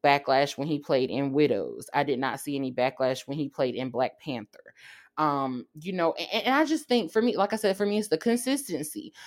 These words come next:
Why do people, I don't like when people pick and choose. I feel like if it's a problem, then say it's a problem in general. Um, and, and that's just how I am with things. Like, I don't like no flip-flopping. I feel like stand on what you feel and let that be that.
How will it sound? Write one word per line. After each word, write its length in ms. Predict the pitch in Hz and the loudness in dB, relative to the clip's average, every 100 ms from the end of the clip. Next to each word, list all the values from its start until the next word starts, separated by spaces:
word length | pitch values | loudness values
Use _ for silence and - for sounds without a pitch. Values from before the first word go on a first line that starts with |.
| - - | -20 -16
Why 1000 | 147 160 196 240 240 240 240 233 202 - 156 | -4 2 4 6 6 4 4 2 0 -6 -6
do 140 | 208 | -6
people, 400 | 202 220 202 220 - | -4 -6 -2 -2 4
I 120 | 214 | 6
don't 160 | 254 | 6
like 200 | 214 185 | 6 4
when 80 | 190 | 0
people 200 | 202 175 | -6 -6
pick 160 | 214 202 | -4 -2
and 100 | 151 | -4
choose. 280 | - 113 120 | -4 -6 -2
I 80 | 156 | -2
feel 140 | 170 | 2
like 140 | 160 160 | 0 0
if 120 | 160 | -6
it's 140 | 180 | -4
a 60 | 160 | -2
problem, 480 | - 165 165 151 156 - - 165 | 2 4 4 2 -6 -10 -12 -2
then 160 | 165 | 0
say 180 | 156 147 | 2 2
it's 100 | 151 | 2
a 60 | 139 | -2
problem 640 | 147 123 123 127 123 107 - _ _ - | 2 2 2 -4 -4 -8 -12 _ _ -4
in 260 | 175 156 | 0 0
general. 640 | 151 156 139 120 80 64 - - _ | 0 -2 -4 -6 -12 -14 -18 -20 _
Um, 580 | 160 143 135 123 113 - _ _ _ 165 | -2 0 -2 -6 -8 -14 _ _ _ -2
and, 200 | 170 156 | -2 -2
and 160 | 165 | 0
that's 180 | 160 165 | -2 -2
just 140 | 190 | -8
how 140 | - 151 | 0 2
I 140 | 147 | 2
am 260 | 143 139 135 | 0 -2 -2
with 180 | 120 - | -4 -4
things. 320 | 98 90 - | -8 -8 -8
Like, 120 | 120 | -6
I 100 | 139 | -2
don't 220 | 165 180 165 | 0 2 2
like 200 | 135 123 | 2 0
no 120 | 120 | -8
flip-flopping. 760 | - 180 - 170 160 165 156 131 | -4 -4 -2 0 0 2 2 2
I 140 | 151 | 0
feel 200 | - 139 | 0 2
like 240 | 131 123 | 2 0
stand 400 | - 180 175 170 | -2 -2 -2 0
on 160 | 160 147 | 0 2
what 240 | 143 - | 0 -2
you 100 | 127 123 | -8 -8
feel 440 | 151 160 151 131 | -4 2 2 2
and 160 | 123 131 | 0 0
let 200 | 123 110 | -2 -2
that 200 | 104 104 | -2 -4
be 180 | 104 113 | -8 -2
that. 240 | 113 73 | -2 -4